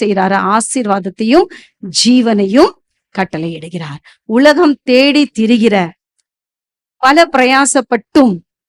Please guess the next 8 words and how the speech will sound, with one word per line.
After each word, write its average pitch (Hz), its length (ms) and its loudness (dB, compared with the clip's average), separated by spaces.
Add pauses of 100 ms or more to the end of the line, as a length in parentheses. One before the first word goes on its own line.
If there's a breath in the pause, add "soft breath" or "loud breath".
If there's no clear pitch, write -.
கண்டறிய 294 680 4
முடியாத 226 800 2 (880)
அந்த 240 640 4
நல்ல 285 500 2
காரியத்தை, 202 920 -2
இன்பமான 285 840 4
ஒரு 202 400 -4
காரியத்தை 202 760 -4